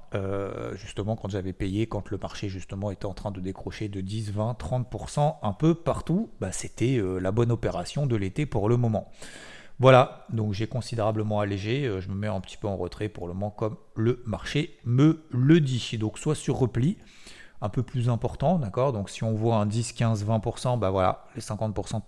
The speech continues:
cash travaillé, les cinquante pour cent, euh, de cash, euh, qui ont été récupérés et, euh, tout le travail qui a été fait finalement au mois de juin nous servira du coup pour rentrer à ce moment-là, bah, comme on l'a fait en fait il y a, il y a, il y a juin, juillet,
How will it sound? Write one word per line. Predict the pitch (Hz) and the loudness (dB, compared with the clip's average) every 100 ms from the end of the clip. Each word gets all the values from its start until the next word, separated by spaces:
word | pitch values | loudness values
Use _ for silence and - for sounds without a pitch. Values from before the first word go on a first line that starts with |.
| - - - | -12 -14 0
cash | 117 - | 0 0
travaillé, | - 110 104 107 107 | 0 2 4 2 0
les | |
cinquante | 98 110 - 110 | -4 -8 -6 -6
pour | - - | -6 -6
cent, | - 113 - - - - - - - - | -2 -2 -2 -6 -6 -6 -6 -8 -8 -6
euh, | 53 55 55 55 55 - - - | -2 -2 -2 -2 -4 -8 -8 -6
de | 110 | -4
cash, | 117 - 123 117 - | -2 0 -2 -2 -2
euh, | 117 107 - | -2 -2 -4
qui | - | -4
ont | 113 | -2
été | 107 123 | 0 0
récupérés | 117 107 123 127 120 120 - - - - - - - - - | 0 0 0 2 2 2 -2 -16 -16 -16 -16 -18 -16 -16 -2
et, | 120 117 113 - | 4 6 4 0
euh, | 101 95 95 | 0 0 0
tout | - | 0
le | 120 | 2
travail | - 113 117 | 4 4 4
qui | - | 2
a | 110 | -4
été | - | -2
fait | 110 113 | -2 -2
finalement | - 107 107 104 | -2 0 2 2
au | 113 | 4
mois | 110 98 | 4 2
de | |
juin | 110 127 | 2 0
nous | 120 | -2
servira | - 98 104 95 107 | -2 -4 -2 -2 -2
du | 98 | -4
coup | 92 123 | -6 -6
pour | - 98 | -6 -2
rentrer | 107 95 95 - 117 | -2 -2 -4 -2 -2
à | 98 | -2
ce | - | -4
moment-là, | 98 95 123 131 - - - - - - - - | -4 0 0 0 -10 -18 -18 -20 -20 -20 -16 -10
bah, | |
comme | - 123 123 | 2 4 6
on | |
l'a | 95 | 4
fait | - 107 | 4 0
en | |
fait | 95 - - | 0 -4 -2
il | |
y | |
a, | 80 80 82 - - - - - 52 50 - - - | -4 -4 -6 -8 -10 -10 -8 -6 -6 -6 -8 -10 -10
il | 95 | -8
y | 95 | -8
a, | |
il | 90 | -8
y | 92 | -8
a | 90 87 92 | -8 -10 -10
juin, | 92 - 107 113 | -12 -10 -8 -8
juillet, | 101 92 98 113 | -6 -6 -2 -2